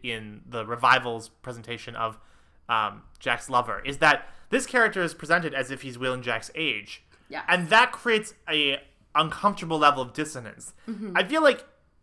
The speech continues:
Speaker 1: it would have made him increasingly more inappropriate for Will to date,
Speaker 2: Yes.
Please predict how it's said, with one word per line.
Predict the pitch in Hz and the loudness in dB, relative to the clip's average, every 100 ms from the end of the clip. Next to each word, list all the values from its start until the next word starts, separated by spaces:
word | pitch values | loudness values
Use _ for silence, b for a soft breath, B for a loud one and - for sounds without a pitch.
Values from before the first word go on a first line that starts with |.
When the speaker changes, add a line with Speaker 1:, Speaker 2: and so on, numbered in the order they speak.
| _ - | _ -2
Speaker 1:
it | 240 | 2
would | 247 | 2
have | 208 | 2
made | 226 226 214 | 0 0 -2
him | 196 196 170 - - | -4 -4 -6 -10 -6
increasingly | 180 - 262 269 220 214 180 | -6 -4 -2 -2 -2 -2 -2
more | 170 180 185 170 151 139 - _ _ 180 | -2 0 6 6 6 2 -8 _ _ -2
inappropriate | 170 175 151 135 | 2 2 0 -2
for | 139 | -2
Will | 135 123 | 0 0
to | 123 | -4
date, | 117 208 139 123 - b b | -2 2 2 2 -10 b b
Speaker 2:
Yes. | - | -14